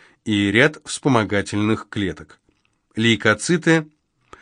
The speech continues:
Неоднородная группа различных по внешнему виду и функциям клеток крови человека или животных.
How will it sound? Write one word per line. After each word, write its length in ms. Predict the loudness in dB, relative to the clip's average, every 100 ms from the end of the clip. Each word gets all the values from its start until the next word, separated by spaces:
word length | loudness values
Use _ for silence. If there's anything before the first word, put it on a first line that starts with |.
| -20 _ _ -4
Неоднородная 960 | 4 4 6 6 6 4 4 6 6 4
группа 720 | 4 2 2 2 6 6 6
различных 680 | 4 4 2 -2 0 0 2
по 120 | 0
внешнему 500 | 4 2 2 -2 0
виду 320 | 0 0 0
и 60 | 0
функциям 640 | 0 -2 -2 -2 0 -2
клеток 520 | 0 2 2 -4 -8
крови 360 | -2 4 4 2
человека 600 | -2 0 2 2 2 2
или 220 | 4 2
животных. 640 | 0 0 -2 -4 -6 -12